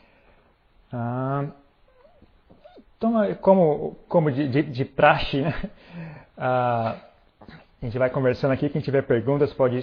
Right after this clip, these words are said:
pode ir escrevendo, a gente vai conversando e respondendo ao, ao mesmo tempo. Parece que já antes, antes de começar a palestra já, já tem uma pergunta aqui, mas só antes,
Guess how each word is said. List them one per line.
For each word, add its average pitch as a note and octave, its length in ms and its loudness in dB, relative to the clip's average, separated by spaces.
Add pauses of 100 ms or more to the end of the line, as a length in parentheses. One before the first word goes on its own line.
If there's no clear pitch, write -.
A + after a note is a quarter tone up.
pode B2+ 180 0
ir - 20 -2
escrevendo, A#2+ 460 -4
a C3 60 -2
gente A#2+ 80 -8
vai B2+ 100 -2
conversando A#2 500 -4
e A#2+ 40 -6
respondendo A#2 500 -6
ao, A#2 280 -8
ao A2+ 60 -4
mesmo A2+ 260 -6
tempo. C3+ 320 -8 (1700)
Parece - 160 -8
que D3 80 -10
já C3 260 0
antes, - 300 -4
antes D3+ 260 -2
de C3+ 60 -4
começar C#3 460 0
a C3+ 40 0
palestra C3+ 540 2
já, A#2+ 180 0
já A#2+ 140 -2
tem E3 140 -6
uma C3 100 -2
pergunta A#2+ 420 -4
aqui, C#3+ 220 -4
mas C3+ 160 -4
só D#3 160 0
antes, C#3+ 260 0